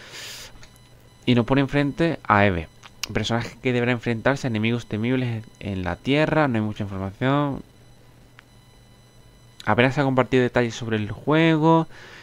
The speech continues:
Este hack and slash, fechado para dos mil veintitrés. Sin embargo, es evidente que el título se ha retrasado y llegará.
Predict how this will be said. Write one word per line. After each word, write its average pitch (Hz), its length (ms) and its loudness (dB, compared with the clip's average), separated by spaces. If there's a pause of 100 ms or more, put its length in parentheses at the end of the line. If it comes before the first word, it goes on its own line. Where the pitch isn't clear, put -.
(120)
Este 123 280 -2
hack 110 240 -2
and 110 220 -2
slash, 139 420 0
fechado 123 320 -4
para 117 160 0
dos 110 120 -2
mil 107 120 -2
veintitrés. 127 640 -2
Sin 110 120 -4
embargo, 110 300 0
es 113 60 -4
evidente 117 320 -2
que 113 60 -2
el 101 80 -4
título 113 280 -4
se 117 80 -8
ha 110 40 -10
retrasado 107 520 -4
y 131 60 -4
llegará. 117 400 -2